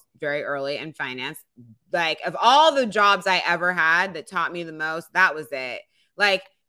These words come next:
really being under the wing of people who are managing trillions with a T dollars and, like, running business that size. Like, I just feel like I learned so much, honestly, even just through osmosis,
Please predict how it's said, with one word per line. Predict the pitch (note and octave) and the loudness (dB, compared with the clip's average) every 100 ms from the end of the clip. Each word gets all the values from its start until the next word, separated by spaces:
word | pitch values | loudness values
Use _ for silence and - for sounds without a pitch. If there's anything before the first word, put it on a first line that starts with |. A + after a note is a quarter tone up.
| _ E3+ | _ -4
really | G3 G3+ A3 A#3 F#3+ | 0 2 2 -2 -4
being | F#3+ F3+ F#3 B2 | -4 -4 -4 -6
under | E3+ F3 | -6 -4
the | F#3 | -6
wing | F3 D3+ D#3 | -6 -8 -10
of | E3+ - | -12 -12
people | D#3+ - F3+ | -14 -10 -8
who | F#3 | -4
are | F3 | -4
managing | E3+ D#3 D3 E3 F3 F3 | -6 -8 -8 -8 -10 -10
trillions | - - E3+ E3+ F3 F3+ F3+ F#3 F3+ | -14 -8 -4 -2 -4 -4 -6 -8 -8
with | E3+ E3 | -8 -10
a | |
T | D#3 - D#3 E3 E3+ | -12 -12 -8 -8 -8
dollars | D3 C#3 D3 D3+ E3+ F3+ F3 | -6 -4 -4 -4 -4 -6 -6
and, | - D#3+ | -12 -12
like, | D3+ C#3 | -14 -14
running | C3+ D3 D#3+ F3 | -8 -6 -6 -10
business | D#3 D3 - E3+ - | -8 -10 -8 -14 -8
that | C#3+ D3+ - - | -2 -2 -4 -8
size. | B2+ C3 D#3+ E3+ | -4 -4 -4 -8
Like, | D#3+ - _ _ _ _ _ | -10 -10 _ _ _ _ _
I | F#3 G#3+ | 2 2
just | A#3 A#3+ | 0 -6
feel | G3+ F#3 | 0 2
like | F#3+ | 2
I | D#3 | -2
learned | F3 E3+ E3+ E3+ - | -4 -6 -6 -8 -12
so | - F3 D#3+ E3+ | -10 -4 -4 -4
much, | C#3+ D#3 - - | -2 -4 -4 -6
honestly, | E3+ F#3+ F#3+ G#3 | -4 -4 -8 -8
even | G#3 F#3+ | -6 -6
just | F3 - | -8 -6
through | E3 | -6
osmosis, | D#3 D3+ C#3+ C#3 C#3 - C2+ A#1 | -4 -6 -8 -8 -8 -12 -14 -14